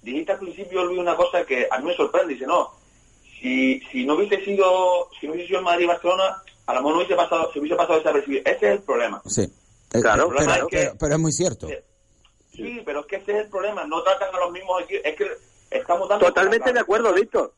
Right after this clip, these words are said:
Speaker 3: ese es el
Speaker 1: no
Speaker 3: problema,
Speaker 1: tratamos a
Speaker 3: ese
Speaker 1: todos
Speaker 3: es el
Speaker 1: los equipos
Speaker 3: problema.
Speaker 1: por igual. Es decir,
Speaker 3: Claro.
Speaker 1: que si es Madrid,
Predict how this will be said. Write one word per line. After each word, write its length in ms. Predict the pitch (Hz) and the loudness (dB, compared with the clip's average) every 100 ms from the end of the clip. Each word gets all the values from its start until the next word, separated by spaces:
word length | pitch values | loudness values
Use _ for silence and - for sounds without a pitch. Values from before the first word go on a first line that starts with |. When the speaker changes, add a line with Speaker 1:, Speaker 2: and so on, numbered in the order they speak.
| - | -4
Speaker 3:
ese 220 | 170 - | -2 -2
es 40 | 247 | -2
el 80 | |
Speaker 1:
no 60 | 233 | 0
Speaker 3:
problema, 380 | 220 - 214 208 | 2 2 2 0
Speaker 1:
tratamos 120 | 190 | -2
a 40 | 180 | -4
Speaker 3:
ese 80 | |
Speaker 1:
todos 80 | 156 | -4
Speaker 3:
es 60 | 196 | -2
el 80 | 208 | 0
Speaker 1:
los 20 | |
equipos 60 | 196 165 | 0 2
Speaker 3:
problema. 280 | 143 202 - | 2 0 -2
Speaker 1:
por 140 | 160 | -6
igual. 320 | 147 123 101 - _ _ _ _ _ | -8 -8 -10 -12 _ _ _ _ _
Es 40 | |
decir, 160 | - 175 | -6 0
Speaker 3:
Claro. 360 | 101 98 185 - _ _ | 2 2 0 -4 _ _
Speaker 1:
que 180 | 135 139 - | -6 -6 -6
si 140 | 165 | 0
es 220 | 190 214 196 | 2 2 0
Madrid, 540 | 190 190 214 214 175 | -2 -2 -6 -8 -10